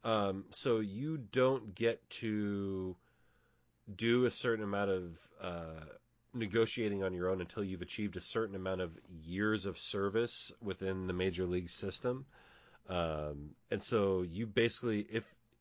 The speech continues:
like, if you hit eighty home runs in your first year, you can't renegotiate your contract.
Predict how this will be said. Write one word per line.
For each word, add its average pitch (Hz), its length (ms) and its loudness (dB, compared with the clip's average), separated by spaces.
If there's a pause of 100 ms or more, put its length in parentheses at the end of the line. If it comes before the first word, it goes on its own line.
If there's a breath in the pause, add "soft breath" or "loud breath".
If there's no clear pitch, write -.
like, 123 260 4
if 120 100 -2
you 123 100 2
hit 135 220 4
eighty 127 240 2
home 131 200 2
runs 131 200 4
in 127 80 -2
your 131 100 0
first 139 320 -2
year, 147 160 -2
you 123 200 -4
can't 113 260 2
renegotiate 87 680 -2
your 78 80 -14
contract. - 540 -18